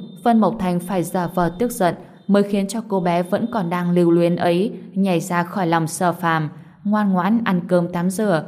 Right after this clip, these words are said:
chuẩn bị đi nghỉ ngơi. Sở Phàm, cảm ơn anh, cảm ơn anh đã đóng giả làm bố của Đan Đan, giúp tôi nói dối đến cùng. Chứ bằng không, tôi cũng không tài nào tưởng tượng nổi con bé sẽ đau lòng đến mức nào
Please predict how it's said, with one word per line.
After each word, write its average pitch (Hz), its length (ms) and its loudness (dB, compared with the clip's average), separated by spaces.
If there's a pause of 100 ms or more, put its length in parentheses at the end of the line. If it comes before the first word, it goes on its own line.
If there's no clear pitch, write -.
(240)
chuẩn 190 180 0
bị 175 160 2
đi 202 180 4
nghỉ 190 260 2
ngơi. 165 380 2 (2000)
Sở 190 240 -2
Phàm, 170 320 -8 (520)
cảm 185 200 2
ơn 175 120 2
anh, 175 160 -2 (480)
cảm 185 220 2
ơn 180 100 2
anh 175 280 0
đã 185 120 2
đóng 190 180 2
giả 208 200 -4
làm 175 260 -2
bố 175 260 6
của 214 120 2
Đan 175 220 -2
Đan, 170 220 -4 (340)
giúp 269 280 0
tôi 185 180 4
nói 175 200 2
dối 180 160 0
đến 180 280 0
cùng. 170 260 -2 (540)
Chứ 226 140 0
bằng 220 200 2
không, 165 420 0 (340)
tôi 220 100 6
cũng 220 220 2
không 220 220 0
tài 196 180 -2
nào 170 300 4
tưởng 175 200 0
tượng 180 220 4
nổi 170 260 4 (420)
con 190 120 0
bé 180 140 2
sẽ 180 180 -4
đau 196 180 2
lòng 170 240 2
đến 175 240 2
mức 247 160 -2
nào 170 340 0